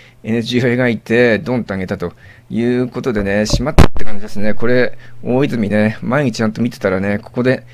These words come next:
反発してた時にね、こう、うーん、このチャートいいなっていう感じにね、まあ、なったと思うんですけど、見てなかったですね。残念ながらね、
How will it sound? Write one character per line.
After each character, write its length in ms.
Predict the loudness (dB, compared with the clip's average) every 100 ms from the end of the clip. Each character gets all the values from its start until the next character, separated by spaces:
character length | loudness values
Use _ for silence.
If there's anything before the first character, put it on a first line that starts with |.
| -20 -20
反 180 | -10 -6
発 200 | -4 -6
し 200 | -10 -6
て 240 | 0 0
た 140 | 0 -6
時 120 | -8
に 80 | -6
ね、 240 | -6 -6 -8
こ 340 | -6 -4 -4
う、 40 | -4
う 40 |
ー 280 | -4 -4 -6
ん、 40 |
こ 140 | -4 -6
の 60 |
チ 100 | -4
ャ 40 | -4
ー 20 |
ト 80 | -2
い 40 |
い 40 |
な 100 | -4
っ 20 | -6
て 260 | -10 -8
い 60 | -8
う 60 | -6
感 160 | -6
じ 80 | -6
に 100 | -8
ね、 80 | -8 -16 -20 -20 -12 -2
ま 280 | 2 2 2
あ、 20 |
な 140 | -2
っ 40 | -4
た 100 | -6
と 80 |
思 120 | -4 -4
う 20 |
ん 40 |
で 40 | -4
す 60 |
け 60 | -6
ど、 100 | -4
見 140 | -4
て 80 | -2
な 80 | -2
か 60 | -4
っ 40 |
た 120 | -6
で 20 |
す 160 | -14 -12
ね。 180 | -12 -12
残 360 | -10 -10 -8 -8
念 240 | -6 -4
な 100 | -4
が 80 | -4
ら 120 | -4
ね、 420 | -4 -4 -4 -6